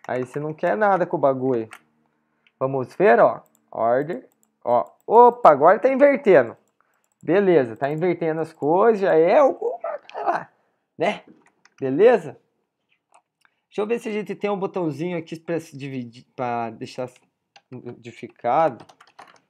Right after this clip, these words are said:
Pra black. Vamos ver se ele fica. Beleza, ó.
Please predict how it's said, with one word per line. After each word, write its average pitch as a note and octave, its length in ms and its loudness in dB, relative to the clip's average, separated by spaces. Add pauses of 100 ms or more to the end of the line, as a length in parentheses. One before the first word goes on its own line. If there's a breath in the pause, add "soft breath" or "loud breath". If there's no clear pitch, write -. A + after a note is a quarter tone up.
(160)
Pra G#2 100 -14
black. C3+ 640 -4 (320)
Vamos A2+ 160 -20
ver A2 100 -20
se - 140 -20
ele - 60 -20
fica. - 300 -20
Beleza, B2+ 540 -2
ó. - 40 -18